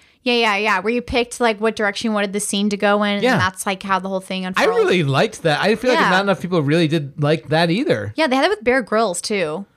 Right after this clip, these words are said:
Speaker 2: Oh, I didn't realize that.
Speaker 1: Yeah, where
Speaker 2: Okay.
Speaker 1: he's, like, hiking or something, and you can, like, choose the paths he follows.
Speaker 2: Interesting.
Speaker 1: Yeah.
Speaker 2: Yeah. I like that, but it, it, to me, the Kaleidoscope feels a little bit like that because essentially,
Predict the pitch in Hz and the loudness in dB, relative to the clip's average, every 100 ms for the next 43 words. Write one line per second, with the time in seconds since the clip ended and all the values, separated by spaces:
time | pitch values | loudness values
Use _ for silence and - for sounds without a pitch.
0 | _ _ - 254 330 185 202 226 220 170 | _ _ -6 0 2 2 2 0 2 2
1 | 135 233 220 214 - 233 233 220 214 202 | 2 0 0 2 0 0 0 0 0 -2
2 | _ - - 220 214 220 214 214 220 220 | _ -12 -2 -2 0 -2 -2 -4 -4 -2
3 | 220 208 190 208 196 190 - 196 190 190 | -4 -2 -4 -4 -6 -6 -6 -6 -8 -2
4 | 185 185 185 190 185 175 180 185 - - | 0 0 -2 -2 2 2 2 2 2 0
5 | - - 175 180 - 170 147 - _ - | -10 -8 -4 -6 -4 0 0 -2 _ -20
6 | - - - 233 208 135 135 180 226 240 | -20 -8 0 2 2 0 0 2 2 0
7 | 240 196 233 247 208 196 190 175 165 160 | -4 0 0 2 0 2 2 2 0 0
8 | 139 151 139 135 147 170 165 147 143 139 | 0 0 2 0 2 0 0 0 0 0
9 | 220 233 160 135 127 113 | -2 -4 -2 0 0 -2